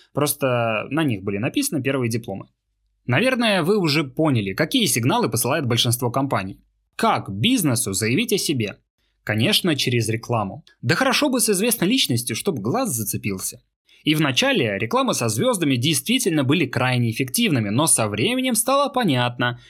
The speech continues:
что селебрити рекламируют всё подряд, и такой сигнал стал бесполезным, люди перестали ему доверять.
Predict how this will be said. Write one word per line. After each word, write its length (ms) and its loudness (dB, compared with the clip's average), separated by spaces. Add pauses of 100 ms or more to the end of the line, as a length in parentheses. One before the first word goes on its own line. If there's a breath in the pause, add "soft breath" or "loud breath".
(100)
что 360 0
селебрити 520 0
рекламируют 580 -2
всё 340 -2
подряд, 440 -2 (260 loud breath)
и 240 0
такой 320 0
сигнал 420 0
стал 480 -2
бесполезным, 1040 -4
люди 380 -2
перестали 480 0
ему 180 2
доверять. 460 -2